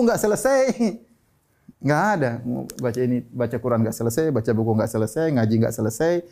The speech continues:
Nanti, nanti, nanti, nanti, nanti. Orang yang menanti, nanti, nanti saja, nanti saja itu seakan-akan waktunya banyak. Dia nggak tahu tiba-tiba malaikat maut mencabut nyawanya.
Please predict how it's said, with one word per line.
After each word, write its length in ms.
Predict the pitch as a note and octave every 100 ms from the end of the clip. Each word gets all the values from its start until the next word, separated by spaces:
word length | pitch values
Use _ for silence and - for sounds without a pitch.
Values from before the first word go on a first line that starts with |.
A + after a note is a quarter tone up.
| _ _ _ -
Nanti, 200 | B2+ D3+
nanti, 180 | B2+ -
nanti, 280 | B2 C3 B2
nanti, 280 | B2 C3 A#2+
nanti. 220 | B2+ B2 C3
Orang 320 | C4 E4 D#4
yang 80 | A#3+
menanti, 320 | G#3+ G3 F#3
nanti, 240 | F3+ F#3
nanti 320 | D#3 D#3 E3
saja, 160 | D#3 D#3
nanti 240 | D3 C#3
saja 240 | C#3+ C3 C3
itu 240 | A#2+ B3+
seakan-akan 560 | B3 F3+ D#3+ G3 G#3+ E3
waktunya 240 | G3 F3+
banyak. 320 | C#3+ C#3+ B2
Dia 160 | D3 A#3+
nggak 160 | D3+ G3+
tahu 80 |
tiba-tiba 360 | F#3 D3 C#3+ F3+
malaikat 280 | D3+ C3+ B2
maut 240 | D3+ D3+
mencabut 320 | A#2 A2+ A2
nyawanya. 320 | G#2 G#2+ A2+